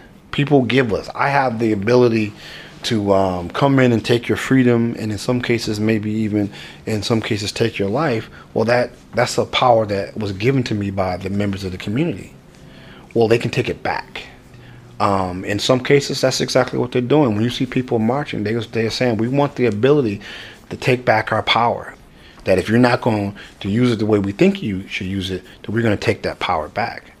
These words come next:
I think that's what's going on in our country right now. Um,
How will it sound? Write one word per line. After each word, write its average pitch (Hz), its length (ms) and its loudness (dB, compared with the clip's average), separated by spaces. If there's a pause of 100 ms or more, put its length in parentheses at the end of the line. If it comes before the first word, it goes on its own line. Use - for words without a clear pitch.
(640)
I 87 140 -2
think 101 260 -4
that's - 300 0
what's 87 120 -8
going 87 300 -4
on 82 160 -6
in 78 100 -8
our 76 100 -10
country - 380 -8
right - 200 -12
now. - 180 -20 (1200)
Um, 107 540 2